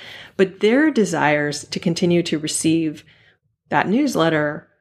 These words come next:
are not more important than my needs to take care of myself and put my time and energy where my priorities lie, my priorities, right? So,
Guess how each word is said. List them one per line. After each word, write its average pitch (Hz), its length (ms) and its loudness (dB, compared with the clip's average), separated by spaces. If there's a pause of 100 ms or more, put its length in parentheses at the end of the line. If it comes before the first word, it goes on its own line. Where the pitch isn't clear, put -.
(360)
are 175 180 4
not 202 380 0
more 190 280 2
important 175 420 -2
than 156 240 -4
my 175 300 0
needs 170 1040 0 (300)
to 185 60 -10
take 156 240 2
care 170 280 2
of 156 120 -2
myself - 720 -4 (320)
and 160 160 4
put 185 180 2
my 170 200 4
time 170 280 2
and 160 120 -2
energy 156 340 -2
where 156 160 -2
my 143 240 -4
priorities 156 1080 0
lie, - 300 -6
my 202 640 2
priorities, - 680 -4
right? 147 320 2 (1300)
So, 185 560 2